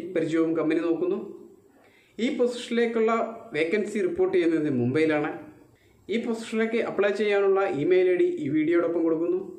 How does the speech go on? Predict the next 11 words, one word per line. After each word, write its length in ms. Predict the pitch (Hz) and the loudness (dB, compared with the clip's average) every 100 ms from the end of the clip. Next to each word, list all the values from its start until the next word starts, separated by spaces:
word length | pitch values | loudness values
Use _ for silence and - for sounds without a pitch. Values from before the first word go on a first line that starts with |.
| - - - - 151 | -20 -20 -20 -14 -4
വിഡാൽ 300 | 156 202 233 | 0 2 4
ഹെൽത്തിൽ 340 | 240 233 220 226 247 - | 2 2 2 4 4 2
റിപ്പോർട്ട് 300 | - 208 208 | 0 0 2
ചെയ്യുന്ന 220 | 208 208 214 - | 2 2 -2 -2
അടുത്ത 220 | 160 165 196 | -4 0 2
ഒഴിവ് 260 | 196 185 196 196 - - - - | 4 4 2 0 -4 -14 -16 -6
ഹെൽപ്പ് 260 | 156 156 175 | -2 -2 0
ഡെസ്ക് 220 | 190 - 160 | 0 0 -2
executive-ിൻ്റെ 640 | - - 190 180 185 180 180 | -2 -4 -2 2 2 2 2
ആണ്. 120 | 190 196 - - - - _ _ - - _ - | 0 -4 -12 -18 -20 -20 _ _ -20 -20 _ -6
ഈ 120 | 185 | 0